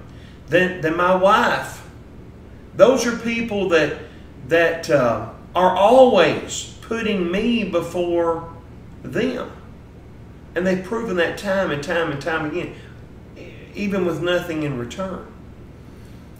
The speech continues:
And I hope my boys know how much that I love y'all, that, that no other man loves them more than I do. But at the same time, one of my jobs as a daddy is to teach them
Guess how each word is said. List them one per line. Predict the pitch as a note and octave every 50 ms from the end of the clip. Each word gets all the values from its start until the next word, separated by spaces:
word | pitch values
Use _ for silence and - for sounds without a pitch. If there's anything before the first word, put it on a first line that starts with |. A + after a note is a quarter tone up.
| - -
And | C#3+ C#3 E3+ F3 F#3+
I | G3+ G3+ F#3+
hope | F#3 A3 A#3 A3+ A#3 -
my | F#3+ G3+ A3+ G#3+ F#3
boys | F3+ E3+ D3+ C3 B2 B2 - D3
know | D#3+ E3+ E3 D3+ C#3+ B2+ - - - - - - - -
how | - F#3 F#3 F#3 F#3
much | F3+ F3+ F3 F3 - -
that | D#3 D3 D3
I | D#3+ F3+ G3+ G#3 G#3
love | F#3+ F#3 F#3 F#3 F#3 E3
y'all, | F3+ G3 A3 A#3+ A3+ - - - - - - - -
that, | B2+ D3+ E3 E3 D#3+ - - - - - - - - -
that | D3 D#3 D#3 D3+ - - - -
no | D3 E3 F#3+ G3+ G#3+ A3+
other | A#3 A#3 A3+
man | A3+ A3+ A#3 A#3 A#3 A3+ A3+
loves | A#3 A#3+ A#3+ G3 -
them | F#3 E3 E3+
more | F#3 G3 G#3+ G#3+
than | G3+ F#3+ F#3
I | G3 G#3 A3+ G#3+ F#3
do. | D#3+ C#3+ B2+ B2 B2
But | D#3+ E3+ E3
at | F3+ F3 F3
the | - F3
same | - - G#3 G#3+ A#3 B3 A#3+ -
time, | - G#3+ G3 F#3+ F3+ D#3+ C#3+ - - - - - - - - C#3+
one | D#3+ G#3+ A#3+ B3+
of | A#3 - F#3+
my | G3+ G3+ G3+ G3
jobs | - - F#3+ G3 G#3 A3 G#3+ G3+ G3 F3+ F#3
as | F3 D#3 C3+
a | B2+
daddy | B2+ D#3 F#3+ G#3+ A#3 A3 G3 F3+
is | E3+ D3 D3
to | D3
teach | D3 - F3 E3+ E3+ - -
them | D#3+ E3 D#3+ D#3 D#3 D3+ D3+